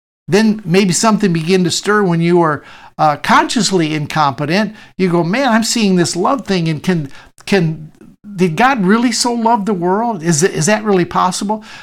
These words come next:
Then you became consciously competent, and, and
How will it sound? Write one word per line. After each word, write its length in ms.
Then 260
you 80
became 600
consciously 920
competent, 580
and, 340
and 380